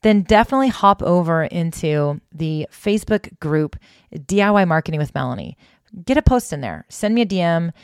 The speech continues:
Let me know what your thoughts are. I'd love to hear from you, where you're struggling or where you're looking for help or what you need, how I can serve you in your journey of doing your own marketing and putting yourself out there. So w-,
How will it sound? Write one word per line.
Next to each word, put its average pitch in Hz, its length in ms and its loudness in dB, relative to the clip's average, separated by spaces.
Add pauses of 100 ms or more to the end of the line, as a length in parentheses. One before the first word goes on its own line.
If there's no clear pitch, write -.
(160)
Let 208 180 6
me 247 100 4
know 220 200 8
what 196 160 0
your 180 100 -2
thoughts 151 300 -2
are. 143 240 0
I'd 165 160 -4
love 170 160 0
to 190 60 -2
hear 170 140 -4
from 208 280 2
you, 156 320 0 (260)
where 196 380 0
you're 220 260 0
struggling 147 500 -4
or 170 140 -2
where 165 220 -2
you're 190 260 0
looking 196 260 -2
for 156 120 -4
help 147 240 -2
or 175 120 -2
what 165 200 -4
you 208 260 0
need, 135 320 -6 (280)
how 190 200 2
I 185 80 4
can 180 160 -4
serve 151 300 -6
you 151 380 -2 (180)
in 208 240 2
your 170 120 0
journey 139 480 -8 (280)
of 151 180 -6
doing 165 220 -6
your 156 100 -6
own 151 80 -6
marketing 143 360 -6
and 123 80 -8
putting 151 200 -4
yourself 139 320 -8
out 127 140 -6
there. - 180 -12
So 139 320 -4 (500)
w-, 170 240 -8